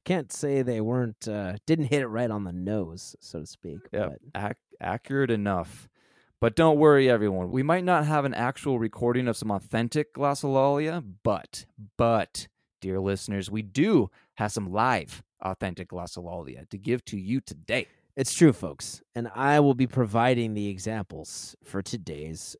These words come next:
Speaker 1: show.
Speaker 2: This is excellent. That's so excellent. Thank you for stepping up to the plate and taking this position, Scott. So, Scott, why don't you go ahead and give the listeners some of that hard-hitting glossolalia that's such a hot topic right now with all the young and hip kids, which is spreading through the streets quicker than gonorrhea?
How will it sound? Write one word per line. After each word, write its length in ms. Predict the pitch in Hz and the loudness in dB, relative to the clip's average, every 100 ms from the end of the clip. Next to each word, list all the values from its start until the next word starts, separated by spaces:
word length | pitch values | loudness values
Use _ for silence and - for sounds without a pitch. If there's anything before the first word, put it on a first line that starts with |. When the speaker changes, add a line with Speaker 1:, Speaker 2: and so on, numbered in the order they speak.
| _ | _
Speaker 1:
show. 640 | - - - 58 50 - - | -16 -14 -12 -14 -14 -18 -12
Speaker 2:
This 80 | 107 | -8
is 100 | 95 - | -6 -4
excellent. 460 | 98 - 76 60 - | -4 -6 -14 -16 -10
That's 160 | 104 | -8
so 160 | - 107 | 0 0
excellent. 380 | 98 - 90 - | 0 -4 -8 -2
Thank 200 | 147 - | -2 0
you 140 | 175 | -2
for 140 | - | -2
stepping 340 | 123 - 139 131 | -4 -2 -2 -2
up 140 | 127 | -6
to 80 | 120 | -4
the 80 | - | -6
plate 560 | - 123 139 180 - - _ | -2 0 0 -2 -12 -16 _
and 100 | 110 | -8
taking 300 | 131 127 123 | -4 -4 -2
this 100 | 117 | -4
position, 400 | - 95 101 85 | -6 -4 -4 -6
Scott. 300 | - 78 76 _ _ _ _ _ _ | -14 -16 -20 _ _ _ _ _ _
So, 100 | - | -8
Scott, 260 | 127 247 226 | 0 2 2
why 320 | - 107 175 262 | -2 0 4 4
don't 100 | 269 | 2
you 60 | |
go 200 | 220 196 | 2 6
ahead 200 | 156 165 | 6 6
and 80 | 143 | 2
give 140 | 123 151 | 0 2
the 80 | |
listeners 420 | 127 131 - 160 - | 4 2 0 -4 -4
some 140 | 147 | -2
of 60 | 135 | 0
that 120 | 120 | -2
hard-hitting 680 | - 151 156 135 143 135 117 | 0 0 0 -2 -4 -2 0
glossolalia 680 | 110 123 117 113 110 120 110 | 0 0 -2 2 4 2 0
that's 160 | 95 | -4
such 220 | - 139 | -4 -4
a 60 | 113 | -2
hot 200 | 120 113 | 0 -2
topic 400 | - 117 - - | 0 -2 -2 -2
right 160 | 135 123 | -2 -2
now 180 | 131 | -2
with 120 | 113 - | -2 0
all 200 | 120 117 | 0 2
the 100 | 110 | 0
young 260 | 113 117 | 0 0
and 80 | 98 | -2
hip 240 | 98 113 - | -4 -6 -6
kids, 380 | - 113 90 - | -4 -2 -2 -8
which 200 | 95 95 | -10 -10
is 80 | |
spreading 320 | - - 120 113 | -8 -4 -2 -2
through 100 | 107 | -4
the 80 | |
streets 280 | 101 - 107 | -4 -4 -6
quicker 340 | - 120 - 98 | -4 -8 -6 -8
than 100 | 92 | -6
gonorrhea? 500 | 95 85 80 69 | -6 -6 -10 -14